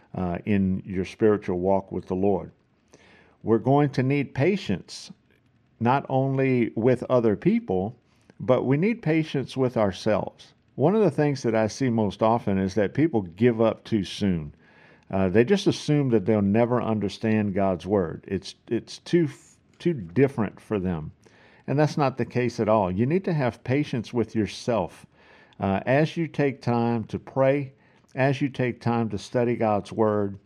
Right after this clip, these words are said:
as you interact with other people who have an understanding of God's Word,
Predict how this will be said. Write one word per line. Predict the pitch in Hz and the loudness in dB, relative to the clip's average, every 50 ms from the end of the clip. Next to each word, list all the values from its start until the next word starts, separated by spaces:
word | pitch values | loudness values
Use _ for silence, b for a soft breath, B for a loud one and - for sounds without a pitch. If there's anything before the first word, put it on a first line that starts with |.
| _ _ - | _ _ -2
as | 123 127 127 131 123 - | 2 2 2 2 0 -2
you | 127 127 117 | -2 -4 -2
interact | 120 127 123 120 113 110 107 107 107 104 - | -2 -2 0 2 2 2 2 0 -2 -4 -2
with | 104 98 87 107 | -2 -2 0 0
other | 104 107 98 101 95 90 | 0 0 2 2 0 0
people | - - 139 147 135 - 127 127 123 120 - b b b b b b b b - | 0 0 0 0 0 0 0 0 0 0 -4 b b b b b b b b -2
who | - 120 | 0 2
have | 98 107 113 110 101 | 2 4 2 2 2
an | 104 | 2
understanding | 107 110 107 98 98 - - - 113 110 110 107 107 98 98 | 0 0 0 0 -2 -4 -2 -2 0 2 2 2 0 0 -2
of | 98 87 - | -2 -4 -2
God's | 107 101 98 98 92 87 - | 0 0 2 2 0 -2 -2
Word, | 92 95 90 90 87 85 85 | -2 -2 0 0 -2 -4 -8